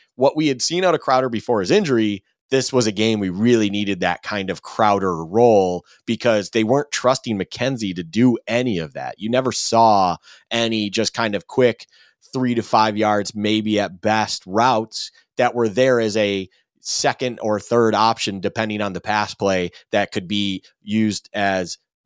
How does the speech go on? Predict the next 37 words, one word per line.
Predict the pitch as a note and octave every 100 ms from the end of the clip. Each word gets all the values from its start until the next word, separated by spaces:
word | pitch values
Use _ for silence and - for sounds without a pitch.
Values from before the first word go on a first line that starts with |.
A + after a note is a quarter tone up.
| _
Josh | A2 G#2 -
Allen's | G2+ F#2+ E2+ -
safety | - G2 F2+
blanket. | E2 D2+ - -
Those | C3+ E3
plays | - C#3 C#3 G2+
were | G2
not | G#2 G2+
happening. | A2+ G2 F2
Those | F#2+ F#2
were | G2+
then | G2 F#2+
becoming | F#2 F#2 G2+ F#2+ F2+
running | G2 C3 B2
back | B2 B2 - _ _
utilization, | A2+ B2 A#2 A2 A2 G#2+ A2+ G#2
and | G#2
it | G2
just | - G2+ - _ _ -
wasn't | A2+ G#2 F#2
really | G#2 G#2
explosive | G2 - - G2+ F#2 F2+
or | E2+
there. | F#2 G2 E2+
You | F2
know, | F2
James | G#2 G2+ -
Cook | - G2 F#2+
was | F#2+
kind | - F#2+ F#2+
of | F2+
okay, | F2+ - F#2+ F#2 F#2
and, | E2+ - _ _ _
and | F#2+
Devin | F#2 G2 F#2
Singletary | G2 F#2 F2 F#2 F2
was | E2+